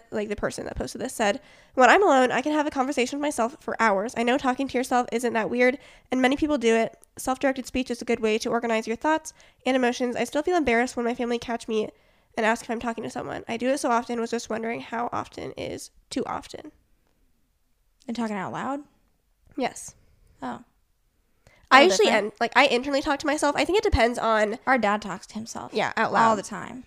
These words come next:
Speaker 1: But he lives alone, and so I feel like the more you are
Speaker 2: He'll, I'll
Speaker 1: physically
Speaker 2: be
Speaker 1: alone.
Speaker 2: <laughs> When we lived at his house, he'd be downstairs on the computer or something. I'd be upstairs. He'd just be like, "Oh my gosh." Or, like, he just, like, makes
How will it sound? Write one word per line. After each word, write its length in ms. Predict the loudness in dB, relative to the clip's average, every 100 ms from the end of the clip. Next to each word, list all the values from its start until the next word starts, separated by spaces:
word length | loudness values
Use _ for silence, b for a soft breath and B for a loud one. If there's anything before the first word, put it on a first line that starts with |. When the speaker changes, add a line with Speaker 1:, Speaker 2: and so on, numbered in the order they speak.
| 2
Speaker 1:
But 120 | 2
he 180 | 4 4
lives 180 | 2
alone, 360 | 2 4 2 0
and 140 | -6 2
so 80 | 4
I 100 | 6
feel 180 | 4
like 280 | 4 4 2 -8 _ _ _
the 100 | 4
more 400 | 6 6 6 6
you 200 | 4 2 4
are 400 | 8 8 6 0 _ _
Speaker 2:
He'll, 60 | 4
I'll 20 |
Speaker 1:
physically 320 | 6 6 4 4
Speaker 2:
be 60 |
Speaker 1:
alone. 400 | 6 8 6 4 -2
Speaker 2:
<laughs> 340 | -12 _ _
When 120 | -4
we 100 | -2
lived 180 | -2 -2
at 60 | -4
his 160 | -4
house, 420 | -2 -2 -2 -4 -16 _ _ _
he'd 200 | -10 -6
be 80 | -2
downstairs 520 | 0 0 -2 -2 -2
on 60 | -4
the 60 |
computer 320 | -4 -4 -4 -4
or 20 |
something. 540 | -6 -8 -8 -6 -8 -10 _ _ _ -8
I'd 120 | -4
be 80 | -2
upstairs. 540 | -2 -4 -6 -6 -8 -8
He'd 160 | -8
just 140 | -6 -6
be 80 |
like, 200 | -6 -8 -16 _ _ _ _ -2
"Oh 200 | 2 2
my 200 | 4 2
gosh." 540 | 0 -2 -4 -10 -18 -20 _ _ _ -8
Or, 80 | -4
like, 200 | -4 -6 _ _ _
he 120 | -6
just, 160 | -4 -2
like, 120 | -2
makes 540 | -2 -2 -4 -6 -16